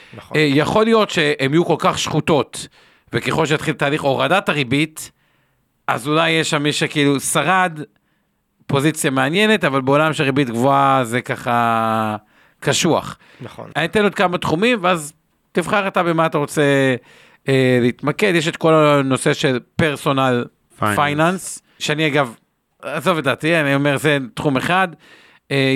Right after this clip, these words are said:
Speaker 2: יש את הנושא של, אה,
Speaker 3: אינשורטק.
Speaker 2: אינשורטק, יש את כל הנושא של ה-banking infrastructure, מה שאתה מדבר על ההתייעלות, או בכלל,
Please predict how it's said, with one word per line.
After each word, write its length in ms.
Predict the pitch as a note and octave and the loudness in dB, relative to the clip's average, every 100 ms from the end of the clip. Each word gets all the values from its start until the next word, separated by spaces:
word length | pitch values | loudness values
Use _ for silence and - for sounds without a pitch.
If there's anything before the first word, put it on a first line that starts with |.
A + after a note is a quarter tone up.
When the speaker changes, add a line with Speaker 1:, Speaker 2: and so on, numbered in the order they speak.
| D3+ | 0
Speaker 2:
יש 100 | D#3 | 0
את 60 | |
הנושא 320 | D#3 C#3 - D3+ | -2 -2 0 0
של, 320 | G#2+ C#3 B2+ | 0 0 2
אה, 40 | |
Speaker 3:
אינשורטק. 380 | C3 B2+ A#2 G#2+ - - _ - | 2 2 0 -4 -14 -20 _ -10
Speaker 2:
אינשורטק, 840 | A#2 A2+ - A3 G#3 G3+ D#3+ C3 - | -6 -2 0 2 2 2 2 0 -4
יש 200 | C#3 C#3 | -4 -6
את 80 | - | -2
כל 120 | C#3+ | -2
הנושא 320 | C3 A#2+ C3+ | 0 -2 -4
של 260 | - C3+ B2 | -2 -2 0
ה-banking 1400 | A#2+ A#2 A#2 A2+ A2 G#2+ _ _ - G#2 D3+ D3+ B2 C3 | 0 0 0 0 -2 -6 _ _ -10 -2 -2 -2 -14 -8
infrastructure, 880 | D#3 D3+ - C3+ - C3 A#2+ - G#2+ | -6 -6 -2 -4 -2 -2 -2 -6 -4
מה 140 | A#2 | -2
שאתה 140 | A#2+ A#2+ | -4 -4
מדבר 340 | A2+ G#2 A#2+ | -2 0 0
על 120 | A2+ A2 G#2+ G#2 G2 _ - _ - | 0 0 0 0 -4 _ -20 _ -10
ההתייעלות, 680 | G2+ C3 C3+ G3+ A3+ F#3+ | -6 -2 0 2 4 2
או 60 | C3+ | -2
בכלל, 460 | A#2 C3+ F3+ F#3 | -8 -2 0 0